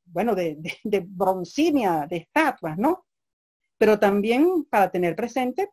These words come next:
lo que representó, eh, la independencia, mucho más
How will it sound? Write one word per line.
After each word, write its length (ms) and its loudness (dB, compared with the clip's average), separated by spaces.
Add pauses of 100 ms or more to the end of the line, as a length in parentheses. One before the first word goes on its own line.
lo 220 0
que 100 -2
representó, 1120 -4 (280)
eh, 320 -2
la 120 0
independencia, 640 -2
mucho 240 -4
más 200 -6